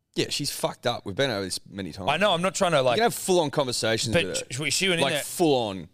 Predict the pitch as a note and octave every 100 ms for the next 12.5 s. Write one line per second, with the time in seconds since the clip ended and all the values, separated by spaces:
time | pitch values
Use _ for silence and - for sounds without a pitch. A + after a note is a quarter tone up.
0 | - C3+ D3 C#3 C3 A2 G#2 F#2+ F2+ A1
1 | B2+ C#3 B2+ A#2+ A2+ A#2+ A2+ G#2 A2+ G#2+
2 | G#2 D#3 D3 F#3 G3+ F#3 B2 C3 C#3 A#2+
3 | A#2 G2 F#2+ G2 G2 - - - G#2 F#2
4 | D2+ D#2+ A1+ - - B2+ B2 B2 C#3+ D3
5 | A#2+ C3 A2 A2 G#2+ G2 G2 F2+ - -
6 | _ _ _ _ _ _ _ _ A#2+ B2
7 | B2 C3 C#3 A#2 G#2 G2+ - D3+ - -
8 | - B2+ C3+ C3+ A#2+ G#2+ G2 G2 F#2+ F#2+
9 | F#2+ F#2 F2+ F2+ F2+ E2 - - G2 G2+
10 | - - - C3 - C3 G2+ G#2 G2 F#2+
11 | - C3+ G#2+ - G2+ F#2+ F#2 E2 - G2
12 | F2+ - F2 D2 -